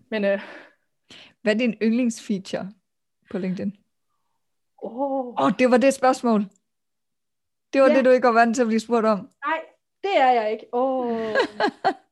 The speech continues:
Speaker 1: Hvad er min yndlingsfeature?
Speaker 2: Vil du tænke over det og have et andet spørgsmål imens?
Speaker 1: Nej, men det kommer an, er det sådan en forretningsting, eller er det bare sådan en helt privat ting?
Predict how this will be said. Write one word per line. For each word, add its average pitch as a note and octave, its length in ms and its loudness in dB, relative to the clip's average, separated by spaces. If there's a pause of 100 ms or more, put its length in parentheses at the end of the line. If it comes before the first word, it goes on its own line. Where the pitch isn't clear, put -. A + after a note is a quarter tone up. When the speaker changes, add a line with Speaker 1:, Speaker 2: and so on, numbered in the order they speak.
(600)
Speaker 1:
Hvad C4 120 4
er C#4+ 40 4
min B3+ 200 -2 (120)
yndlingsfeature? C4 1080 -4 (520)
Speaker 2:
Vil G3 120 -2
du F3+ 60 -6
tænke A#3+ 300 -2
over A3 140 2
det F#3+ 120 2
og G3+ 60 2
have G#3 140 0
et G3+ 40 0
andet G#3+ 200 -2
spørgsmål A3 400 -4
imens? G3+ 380 -8 (260)
Speaker 1:
Nej, A#3 320 0
men A#3 80 -4
det C#4+ 120 0
kommer D4 180 2
an, C#4+ 200 2
er C4 60 2
det C4 140 0
sådan E4+ 240 -2
en B3 60 -2
forretningsting, D#4+ 840 -2
eller C4 160 4
er B3+ 40 6
det B3+ 100 2
bare C4 140 2
sådan C4 180 -4
en A#3 60 -4
helt C4 200 -2
privat A3+ 380 -2
ting? - 380 -12